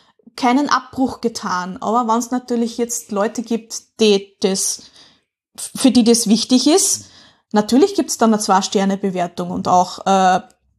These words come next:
verdient. Und das ist mir trotzdem dann sehr, äh, jetzt sagen wir nicht auf den Magen geschlagen, aber ich hab mitbekommen, okay, wenn ich wirklich jetzt mit, äh, echten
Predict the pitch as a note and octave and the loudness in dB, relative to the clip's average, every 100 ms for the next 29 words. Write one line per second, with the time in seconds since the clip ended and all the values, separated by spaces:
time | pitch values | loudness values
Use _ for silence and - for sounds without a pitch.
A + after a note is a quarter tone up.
0 | _ _ _ _ _ _ - A#3+ - B3+ | _ _ _ _ _ _ -4 -2 4 4
1 | G#4+ G#3 - - _ - - - - A#3+ | 4 2 -2 -10 _ -20 -20 -6 2 4
2 | A#3+ A#3 - - B3 B3 C4 - A#3 F4+ | 4 0 -6 -6 -2 0 0 4 4 4
3 | G#4 C4 - - F#4+ E4 D#4+ - A#3 A3 | 2 -2 -2 -4 -2 -2 -2 -2 0 2
4 | D4 F4+ F#4 - C4 C4 C4 - _ A#3 | 4 2 0 0 2 2 0 -8 _ -2
5 | A#3 - - - - G#3 G#3+ G#3+ G3+ A#3 | -2 -4 -10 -12 -6 0 2 2 2 -2
6 | A#3 A3+ G#3 E3 A3+ C4+ - B3+ B3+ C4 | -2 -2 0 2 2 0 -2 0 2 0
7 | C4 G#3 A#3+ C4+ A#3 A3 A3 A#3+ - C4 | -2 0 0 0 0 -2 0 -2 -2 -8
8 | - A3+ A#3+ A#3 G#3+ - F3+ F#3 E4+ - | -2 2 2 2 -4 -4 0 2 0 -4
9 | - - - - - A3 C4+ C4+ C4+ C#4+ | -20 -20 -20 -10 0 2 4 2 0 0
10 | C4+ C4+ C4 - - - _ _ _ _ | 0 0 0 -4 -8 -16 _ _ _ _
11 | - B3 - - - - _ - A3 A3 | 0 0 0 -6 -6 -8 _ 0 0 0
12 | A3 C#4 - - D4+ D4 D4 | -2 -2 -6 -2 2 2 0